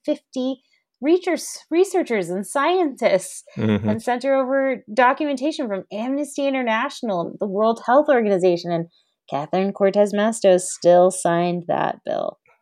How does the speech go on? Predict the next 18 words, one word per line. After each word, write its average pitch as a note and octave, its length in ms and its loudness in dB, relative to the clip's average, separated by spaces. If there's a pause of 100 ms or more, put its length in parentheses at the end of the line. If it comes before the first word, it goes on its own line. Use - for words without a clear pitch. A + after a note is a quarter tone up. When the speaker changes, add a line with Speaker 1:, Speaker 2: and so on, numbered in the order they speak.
(160)
Speaker 2:
I, B2 280 -4
I C3+ 100 0
knew F#3+ 220 4
where A#2+ 100 6
Speaker 1:
And G#2+ 60 0
Speaker 2:
this A#2+ 180 -2
was F#2+ 140 -6
going. G#2+ 400 -2 (640)
Speaker 1:
and B3 160 -4
I C4+ 220 2
was F4 260 2
just - 500 0 (120)
so C4+ 460 0
disappointed. B3+ 760 -6
And - 20 -4
I F#3+ 240 -4
think, A#3 280 -8
Speaker 2:
Yeah. E2+ 160 -4